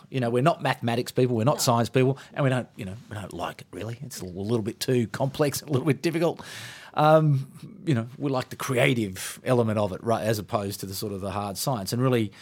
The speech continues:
Speaker 1: I don't know if you, you know, what's your view? Is it, is it either or, or is it a bit, a little bit of both?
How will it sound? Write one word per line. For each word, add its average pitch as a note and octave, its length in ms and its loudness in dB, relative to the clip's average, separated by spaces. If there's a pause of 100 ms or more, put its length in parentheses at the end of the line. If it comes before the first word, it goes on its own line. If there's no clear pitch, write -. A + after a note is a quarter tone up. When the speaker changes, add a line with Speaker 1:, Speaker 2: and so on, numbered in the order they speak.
(540)
Speaker 1:
I B2+ 80 4
don't G2+ 80 0
know B2 160 4
if A#2+ 160 2
you, A#2 320 2 (100)
you D3 140 0
know, A#2+ 80 0
what's C3+ 240 2
your A#2 100 2
view? B2 240 4
Is B2 160 4
it, - 220 0 (100)
is C3 140 0
it C3 160 -2
either C#3 360 6
or, F3 280 8
or C3+ 160 8
is A2+ 100 4
it C3 80 6
a B2 60 6
bit, C#3 160 2
a - 40 -2
little C#3 200 4
bit A2+ 100 4
of G2 80 0
both? - 460 -4